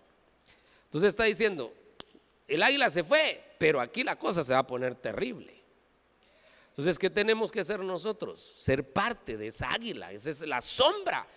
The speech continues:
es de la sombra de la iglesia que está siendo llevada a las alturas. Tenemos que pedirle al Señor ser parte de esa águila. Por eso es que tenemos que tener un, un carácter como el carácter del águila.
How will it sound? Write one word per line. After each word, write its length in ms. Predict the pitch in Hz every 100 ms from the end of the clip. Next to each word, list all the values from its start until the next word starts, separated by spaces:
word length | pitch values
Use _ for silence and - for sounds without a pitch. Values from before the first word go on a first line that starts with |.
| -
es 140 | 151
de 80 | 139
la 120 | 180
sombra 360 | - 208 240 302
de 60 | 240
la 60 |
iglesia 580 | 165 254 466 - 339 - - _ _ _ _ _ _ _ _
que 100 | -
está 200 | 127 175
siendo 480 | 156 190 233 320 311
llevada 680 | 196 165 156 240 349 226 - - - _ _
a 80 | 113
las 200 | 117 110
alturas. 800 | 107 - 226 254 175 - - - _ _ _ _ _ _ _
Tenemos 180 | 110 143
que 100 | 185
pedirle 360 | 165 156 180
al 60 | 202
Señor 320 | 156 147 208
ser 160 | 220 165
parte 320 | 190 196 180
de 40 |
esa 160 | 151 185
águila. 260 | 240 233 127
Por 140 | 131
eso 100 | 139
es 60 | 196
que 120 | 196
tenemos 400 | 151 143 175 165
que 100 | 185
tener 380 | 175 147 214 240 - - _
un, 180 | 117 147
un 160 | 139 147
carácter 600 | 156 131 180 - 208 -
como 200 | 143 120
el 60 |
carácter 440 | - 110 127 - 107
del 180 | 98
águila. 360 | 123 208 135 -